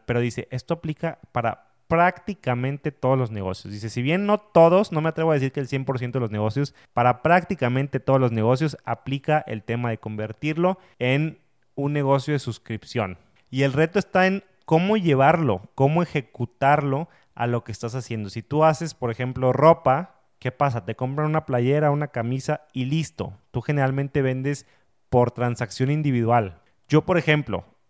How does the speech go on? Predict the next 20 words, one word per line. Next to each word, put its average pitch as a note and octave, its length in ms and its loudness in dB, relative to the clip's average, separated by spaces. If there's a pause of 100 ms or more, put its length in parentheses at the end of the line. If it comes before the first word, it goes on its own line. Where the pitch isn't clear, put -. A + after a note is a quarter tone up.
(120)
un B2+ 140 -2
ejemplo C#3 300 -2
de C#3+ 60 2
nuestra A#2+ 220 -2
casa B2 300 -2
productora A#2 360 -2
de A#2 80 0
video. G#2+ 260 -2
Nosotros A#2 360 -6
hacemos C3+ 420 -2
video C3 460 2 (180)
y - 140 -8
nos A2 160 -4
compran E3+ 420 -2 (200)
un D3+ 240 0
video D3 340 0
institucional A2+ 760 -4 (160)
de G#2+ 80 -2
una A#2+ 160 -4
empresa. C3 480 -4